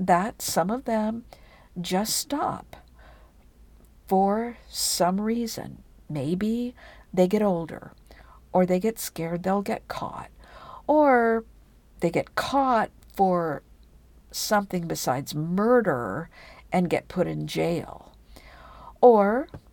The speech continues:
their life situation changes. Dennis Rader, the self-styled bind, torture, kill, B T K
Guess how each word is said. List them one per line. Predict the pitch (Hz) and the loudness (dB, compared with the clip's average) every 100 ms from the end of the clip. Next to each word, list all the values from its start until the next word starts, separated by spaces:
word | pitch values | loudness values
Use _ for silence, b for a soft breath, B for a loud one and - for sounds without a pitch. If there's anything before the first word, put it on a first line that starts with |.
| _ | _
their | 247 247 | 0 2
life | 208 202 | 2 -2
situation | - 190 - 165 143 175 185 | -4 -6 -4 -4 -4 -4 -6
changes. | 185 - 220 233 214 - - - - B B B B B B - - - | -6 -4 -4 -4 -8 -12 -12 -14 -16 B B B B B B -20 -8 0
Dennis | 302 359 - | 0 0 -4
Rader, | 240 208 226 247 269 302 - - - - b b b b b _ - - | 0 2 4 2 2 -2 -12 -20 -20 -20 b b b b b _ -20 -6
the | 269 | -6
self-styled | - 285 269 - - 214 208 202 165 - | 2 2 2 -2 -4 -2 -2 -4 -6 -4
bind, | 143 180 185 190 190 196 | -2 0 0 0 0 -2
torture, | - - 180 180 - 196 185 | -6 -4 -4 -4 -4 -6 -6
kill, | - - 175 175 185 190 190 202 185 B B B B B - 156 | -12 -6 -4 -2 0 0 0 -2 -6 B B B B B -10 -4
B | 175 180 202 | 0 0 0
T | - - 202 202 196 | -4 -4 -2 -2 -4
K | - - 180 170 180 190 196 208 | -12 -8 -2 0 0 0 -2 -4